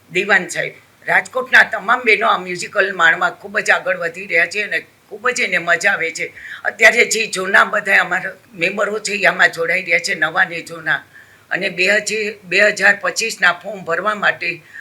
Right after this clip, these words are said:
હજી બહેનોની લાઈન લાગે છે કે બહેનો માટે અમે ખૂબ વરસના સાત કાર્યક્રમ, જેમાં મ્યુઝિકલ, નાટક, પિકનિક, ગરબા, એવા બધા કા-, હાસ્ય દરબાર, બધા કાર્યક્રમો કરી રહ્યા છે.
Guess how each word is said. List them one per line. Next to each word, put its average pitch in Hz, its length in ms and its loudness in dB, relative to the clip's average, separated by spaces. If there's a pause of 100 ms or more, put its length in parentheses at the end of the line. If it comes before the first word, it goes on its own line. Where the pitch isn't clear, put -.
(120)
હજી 185 220 -2
બહેનોની 208 500 0
લાઈન 170 280 4
લાગે 185 320 0
છે 170 280 -8 (360)
કે 190 120 0
બહેનો 185 320 -2
માટે 226 280 2
અમે 202 180 2
ખૂબ 196 340 -8
વરસના 208 440 4
સાત 196 360 4
કાર્યક્રમ, 160 480 2 (580)
જેમાં 175 280 2
મ્યુઝિકલ, 196 680 -2
નાટક, 175 480 4 (100)
પિકનિક, 185 500 -6 (400)
ગરબા, 180 640 0 (260)
એવા 180 220 -2
બધા 190 320 0
કા-, 196 180 2
હાસ્ય 175 320 2
દરબાર, 175 380 0
બધા 190 280 -4
કાર્યક્રમો 180 600 -4
કરી 165 300 -6
રહ્યા 151 200 -4
છે. 160 260 -14